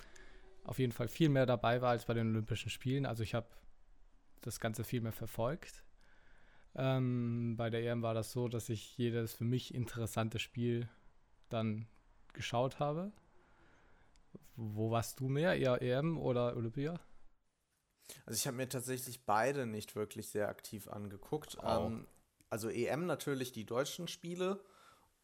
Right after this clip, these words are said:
Speaker 2: ähm, aber ansonsten auch nicht wirklich viel und bei der Olympiade sogar noch weniger. Äh, da tatsächlich nur die,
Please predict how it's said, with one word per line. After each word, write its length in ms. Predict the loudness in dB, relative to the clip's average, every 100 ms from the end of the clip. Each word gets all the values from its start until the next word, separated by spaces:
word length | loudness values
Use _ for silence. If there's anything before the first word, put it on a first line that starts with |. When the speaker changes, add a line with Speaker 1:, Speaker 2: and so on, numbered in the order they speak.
| -2
Speaker 2:
ähm, 340 | 2 4 2
aber 220 | 0 2
ansonsten 500 | 2 2 0 0 -2
auch 300 | 0 0 0
nicht 200 | -4 -6
wirklich 360 | -6 -6 -8 -8
viel 260 | -4 0 0
und 360 | -2 -4 0
bei 180 | 2 4
der 320 | 4 2 0
Olympiade 560 | -2 -6 -2 2 2 0
sogar 240 | -2 -2
noch 300 | 2 0 0
weniger. 480 | -4 -4 0 0 -2 -8 -20 -20 _
Äh, 240 | 0 2 4
da 420 | 6 6 6 2
tatsächlich 640 | -4 -4 -4 -4 -6 -8
nur 260 | -6 -4 -4
die, 600 | -8 -12 -10 -6 -2